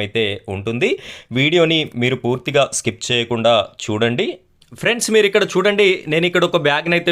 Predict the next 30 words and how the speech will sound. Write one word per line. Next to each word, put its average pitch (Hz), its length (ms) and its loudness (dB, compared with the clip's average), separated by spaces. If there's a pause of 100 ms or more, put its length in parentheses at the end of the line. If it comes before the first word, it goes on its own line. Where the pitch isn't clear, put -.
మీకు 151 140 -2 (100)
చూపించడం 151 480 -2 (260)
జరుగుతుంది. 147 440 -2 (140)
ఈ - 20 2 (120)
బ్యాగ్ 147 260 0
పైన 160 160 0 (100)
ముఖ్యమంత్రి 147 460 -2 (200)
రేవంత్ 139 320 -2
రెడ్డి 135 180 -4
గారి 135 180 2
ఫోటో, 135 240 -2 (220)
డిప్యూటీ 151 340 -4 (140)
సీఎం 135 320 0
బట్టి 110 220 0 (100)
విక్రమార్క 127 560 -4
గారి 123 200 -2
ఫోటో, 131 220 -2 (200)
అదేవిధంగా 147 500 0 (840)
సీతక్క 160 360 0 (120)
గారు, 139 180 2 (120)
మంత్రి 135 280 -2
గారి 139 220 2
ఫోటో, 139 220 0 (160)
అదేవిధంగా 135 440 2
తుమ్మల 139 380 2 (180)
నాగేశ్వరరావు 123 680 0
గారు, 131 180 2 (260)
మంత్రి 113 300 -4
గారి 127 240 0
ఫోటో, 131 220 0